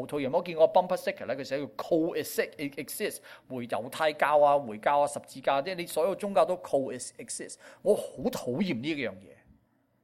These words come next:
因為我哋教乜嘢？神俾咩都係我哋一個 stewardship。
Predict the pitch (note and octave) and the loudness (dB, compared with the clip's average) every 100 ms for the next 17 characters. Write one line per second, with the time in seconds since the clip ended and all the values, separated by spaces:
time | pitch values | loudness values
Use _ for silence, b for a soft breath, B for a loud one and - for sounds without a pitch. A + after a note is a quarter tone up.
0 | _ _ _ _ D4 D4 A3 D3+ C3 - | _ _ _ _ 8 10 10 6 4 0
1 | B2+ B2+ C#3+ A#2+ A2 - D#3 B2+ C3 A3 | -2 -4 -6 -10 -16 -4 -4 -2 2 2
2 | A#3 A#3 F#3 D3+ C3 C#3+ D#3+ - - - | 4 4 4 6 6 4 2 -4 -8 -2
3 | A#3 F#3 - - | -2 -2 -8 -14